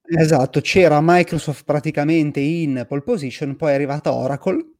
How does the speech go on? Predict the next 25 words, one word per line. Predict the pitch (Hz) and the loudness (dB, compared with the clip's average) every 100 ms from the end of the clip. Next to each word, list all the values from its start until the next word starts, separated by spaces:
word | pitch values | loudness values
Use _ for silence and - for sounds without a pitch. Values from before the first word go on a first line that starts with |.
| _ _ _ _ _ _ _ - - _ _ _ | _ _ _ _ _ _ _ -20 -20 _ _ _
e | - 175 - | 0 0 -2
sembra | 156 165 160 185 | -6 -2 0 2
che | |
Oracle | 143 139 139 147 | 2 2 0 0
l'abbia | 127 135 180 | 0 0 0
vinta, | 127 123 127 | -2 -8 -4
quindi | 143 139 | -2 -2
è | |
un'acquisizione | 139 143 165 165 - 135 131 131 147 | -4 -6 -6 -6 -4 -4 -4 -6 -8
gigantesca. | 120 123 135 123 - 120 123 - 139 | -8 -4 -4 -4 -10 -14 -14 -12 -4
Perché | 175 226 | -2 -2
tutte | - 175 160 | -2 -4 -2
queste | 156 160 | -2 -2
acquisizioni | 156 139 151 - 160 156 151 | -4 -4 -6 -2 0 2 0
sono | - 143 | 0 0
un | 143 | 0
segnale | - 143 143 147 | 0 0 0 0
positivo | 143 127 - 143 | -4 -8 -4 -2
per | 139 135 | 0 -4
il | 123 | -6
futuro | 131 127 | -8 -4
dei | 135 131 | -2 -2
mercati? | 127 - 117 117 113 110 _ _ _ _ _ _ _ _ _ _ _ _ _ | -4 -8 -10 -10 -16 -18 _ _ _ _ _ _ _ _ _ _ _ _ _
Perché | - 226 - 170 208 - _ | 2 2 4 6 6 2 _
questi | - 156 147 - 117 | -2 0 0 -4 -10